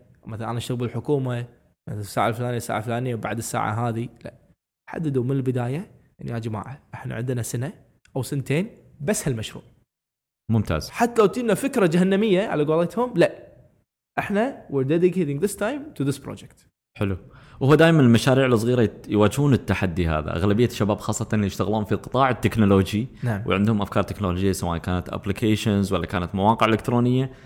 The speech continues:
Speaker 2: دائمًا يبتدونها part time.
Speaker 1: مم.
Speaker 2: إنزين، وأكبر تحدي خاصة الشباب اللي يشتغلون في القطاع الخاص وليس بالقطاع العام، أغلبية وقتهم في الوظيفة.
Speaker 1: مم.
Speaker 2: فما عنده إلا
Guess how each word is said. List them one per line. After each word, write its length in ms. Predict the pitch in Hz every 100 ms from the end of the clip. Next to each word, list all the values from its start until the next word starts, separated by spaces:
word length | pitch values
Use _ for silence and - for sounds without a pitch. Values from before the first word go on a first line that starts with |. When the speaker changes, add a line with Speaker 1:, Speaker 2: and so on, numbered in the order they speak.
| - -
Speaker 2:
دائمًا 340 | 104 139 151
يبتدونها 560 | 139 98 120 117 120 104
part 320 | 92 87 -
time. 100 | 80 - - -
Speaker 1:
مم. 120 | 127 - - - - - 95
Speaker 2:
إنزين، 340 | 90 95 95
وأكبر 300 | - 135 151
تحدي 480 | 143 120 135 131 131
خاصة 340 | 123 113 - 123
الشباب 440 | 120 104 107 113
اللي 100 | 113
يشتغلون 480 | 110 - 107 131 139 - -
في 60 |
القطاع 440 | 202 196 156 113 95
الخاص 460 | 90 92 95 -
وليس 280 | 104 104 107
بالقطاع 380 | 92 90 - 92
العام، 420 | 92 101 107 151 - - - - - - _ 101
أغلبية 360 | 110 110 127 123
وقتهم 420 | 123 - 104 110 - -
في 80 | -
الوظيفة. 460 | 107 92 87 80 92
Speaker 1:
مم. 460 | - - - -
Speaker 2:
فما 300 | - 104 104
عنده 280 | 104 110 107
إلا 460 | 101 98 95 95